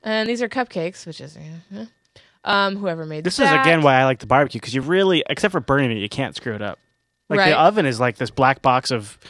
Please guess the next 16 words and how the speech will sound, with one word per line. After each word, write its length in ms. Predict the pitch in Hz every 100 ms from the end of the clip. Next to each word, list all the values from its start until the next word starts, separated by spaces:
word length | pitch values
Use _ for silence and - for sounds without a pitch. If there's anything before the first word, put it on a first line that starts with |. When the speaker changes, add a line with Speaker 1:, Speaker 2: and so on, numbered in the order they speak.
| _
Speaker 2:
despair. 460 | - 131 - 120 107
I 80 | 117
mean, 120 | 120
everything 380 | 117 147 147 143
that 180 | 135 123
goes 180 | 131 123
in 100 | 131
there 160 | 127 123
either 200 | 131 123
comes 240 | - 127
out 220 | 123 117
ruined 320 | 131 143 143 127
or 80 |
almost 320 | 123 123 113 127
ruined. 260 | 113 113 - _ _ _ _ _ _ _ _ _
Speaker 1:
<laughs> 0 | _